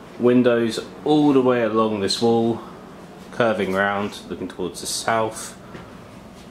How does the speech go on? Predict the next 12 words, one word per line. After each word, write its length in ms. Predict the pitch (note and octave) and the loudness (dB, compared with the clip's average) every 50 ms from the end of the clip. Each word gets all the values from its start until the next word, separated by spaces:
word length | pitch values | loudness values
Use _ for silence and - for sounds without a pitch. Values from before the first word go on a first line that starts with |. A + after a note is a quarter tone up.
| - - - - - - - - - - - - - - - - | -20 -20 -20 -20 -20 -20 -20 -20 -20 -20 -20 -20 -20 -18 -10 -8
You 80 | F#2 | -6
can 100 | F#2+ G2+ | -4 -2
just 300 | F#2+ A2 G#2+ G#2 - - | 0 0 0 0 0 0
about 260 | - G#2 G2+ F#2+ F#2 F2+ | 2 2 2 2 0 -2
see 220 | - - G#2 G2 | -2 -2 -2 -2
the 160 | F#2 F#2+ G2 | 0 0 0
O 100 | F#2 F#2 | 0 0
two 240 | F#2 - - G2 F#2 | -2 -2 -2 0 0
Arena 420 | F#2 F#2 G2+ G2+ G2+ G2+ G2+ G2+ | 0 0 0 0 0 0 -2 0
there 220 | F#2 F#2 F#2+ F#2+ F#2 | 0 2 2 2 0
as 160 | F2+ - - | -2 -2 -2
well. 340 | G#2+ G#2 G#2+ A2 G#2+ - | 0 0 2 0 0 -4